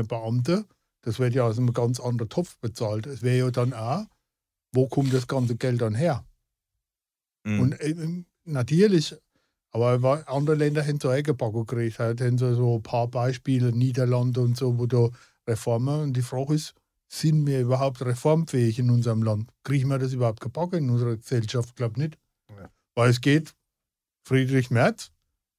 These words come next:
Speaker 1: letzt gesagt, auf dem, glaub ich, Parteitag irgendwo, oder wo er da war, so können wir keine Wahlen gewinnen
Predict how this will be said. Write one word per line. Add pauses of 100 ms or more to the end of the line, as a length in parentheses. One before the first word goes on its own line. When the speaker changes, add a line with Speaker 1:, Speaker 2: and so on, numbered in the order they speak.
(140)
Speaker 1:
letzt
gesagt,
auf
dem,
glaub
ich,
Parteitag
irgendwo,
oder
wo
er
da
war, (720)
so
können
wir
keine
Wahlen
gewinnen